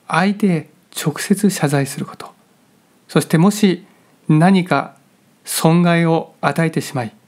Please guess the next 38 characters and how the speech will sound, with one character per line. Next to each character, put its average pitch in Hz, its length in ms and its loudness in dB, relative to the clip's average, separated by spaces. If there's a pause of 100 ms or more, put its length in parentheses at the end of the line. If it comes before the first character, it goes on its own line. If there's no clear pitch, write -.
(440)
ま 147 160 2
た 147 300 -2 (320)
そ - 160 -2
の 143 140 2
損 180 320 2
害 185 180 4
の 170 300 0
償 202 380 2
い 196 40 4
の 185 100 2
た 180 140 0
め 165 100 4
に、 120 140 -6 (320)
そ - 140 -2
の 143 260 0
悪 156 300 -4
影 208 180 4
響 180 220 0
を 160 140 -4 (120)
取 190 220 0
り 202 40 4
除 202 200 0
く 185 160 0
努 180 180 2
力 220 300 0
を 170 80 2
す - 120 -6
る 123 80 -6
こ - 100 -12
と。 - 200 -16 (2500)
二 156 200 4
番 190 180 4
目 190 60 2
の 175 120 2
ス - 80 -10
テ 143 80 0
ッ - 100 -10
プ、 - 200 -18